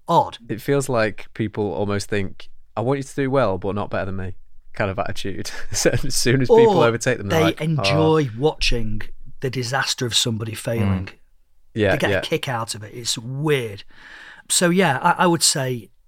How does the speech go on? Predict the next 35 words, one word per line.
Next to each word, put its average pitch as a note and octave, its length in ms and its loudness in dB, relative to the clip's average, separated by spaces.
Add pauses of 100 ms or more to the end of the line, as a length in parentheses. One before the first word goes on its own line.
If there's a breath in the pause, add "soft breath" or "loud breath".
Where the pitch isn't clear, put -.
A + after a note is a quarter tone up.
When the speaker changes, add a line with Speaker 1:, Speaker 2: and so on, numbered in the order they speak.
(160)
Speaker 1:
anybody E3 420 0
that's - 160 -6
telling C#3+ 160 -4
you C3+ 60 -2
not C#3 200 -6
to - 120 -12
do C3 240 -4
it, A2+ 160 -6
if - 120 -16
you B2+ 120 -6
really C3+ 340 -4
want B2 180 -8
to - 80 -12
do A#2 240 -8
it, G#2+ 200 -14
don't C3+ 200 -6
listen B2 240 -6
to - 120 -8
them. G#2+ 240 -14 (420 soft breath)
Go C#3+ 180 0
for B2 200 -8
it A2+ 120 -12
and C3 120 -10
prove A#2+ 260 -6
them A2 140 -8
wrong. A#2+ 200 -10 (220 loud breath)
And F#3 80 0
if F3 100 0
you F3+ 60 0
do B3 180 4
fail, B2 440 -2 (1000 soft breath)
try E3 240 -2
again. F#3 340 -4 (360)
You D3+ 100 -8
know, C3 180 -4